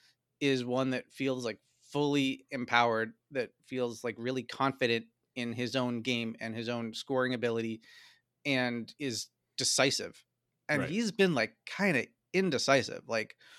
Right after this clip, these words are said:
Speaker 1: when he was in Brooklyn and he had that all-star year, there was just, there were a lot of pull-up jumpers. There were pull-up jumpers, um, three-pointers you just launch immediately if, if he had space. And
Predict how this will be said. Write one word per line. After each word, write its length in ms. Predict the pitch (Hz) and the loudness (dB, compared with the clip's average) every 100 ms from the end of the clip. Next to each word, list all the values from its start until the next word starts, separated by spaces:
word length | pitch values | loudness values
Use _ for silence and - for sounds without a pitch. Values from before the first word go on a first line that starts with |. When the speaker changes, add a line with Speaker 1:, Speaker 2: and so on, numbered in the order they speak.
| - _ _ _ | -20 _ _ _
Speaker 1:
when 340 | 156 156 165 | -2 0 0
he 200 | 160 208 | 0 0
was 280 | 220 175 135 | 2 2 2
in 420 | 160 151 139 120 - _ | 0 0 -2 -6 -12 _
Brooklyn 340 | - 151 147 143 | -2 0 2 0
and 80 | 131 | 2
he 60 | |
had 180 | 127 131 | 0 2
that 120 | 135 | 2
all-star 500 | 95 135 - 135 131 | 4 2 2 2 2
year, 440 | 120 123 117 110 - _ _ _ _ _ _ | 2 0 0 -2 -8 _ _ _ _ _ _
there 160 | - 214 | 2 4
was 200 | 220 147 | 4 2
just, 260 | 160 - 160 | -2 -2 0
there 100 | 151 | 0
were 80 | |
a 80 | - | 0
lot 480 | 110 107 117 127 135 | -4 2 6 8 6
of 180 | 123 - | 2 -4
pull-up 400 | - 135 131 - | -2 2 0 0
jumpers. 380 | 117 110 - 117 | -4 -4 -8 -8
There 120 | 104 | -8
were 80 | 110 | -6
pull-up 300 | 135 139 113 | 0 0 2
jumpers, 520 | 131 127 123 110 - - - - - - | 0 2 0 -2 -6 -10 -20 -20 -18 -6
um, 400 | 123 110 110 - | -2 -2 -4 -6
three-pointers 540 | 147 151 151 151 147 123 | 0 0 4 4 4 2
you 120 | 123 | -2
just 180 | 123 117 | -2 0
launch 300 | 123 127 - | 0 0 -2
immediately 760 | 110 110 127 139 147 156 151 - - | -4 -2 0 0 0 -2 -4 -14 -6
if, 260 | 135 120 - | -2 -2 -6
if 200 | 147 139 | -10 -4
he 120 | 139 | 2
had 220 | 127 131 123 | 4 4 2
space. 540 | - 143 160 - - - | 0 2 2 -4 -8 -4
And 540 | 135 127 123 123 117 | 0 2 0 -2 -4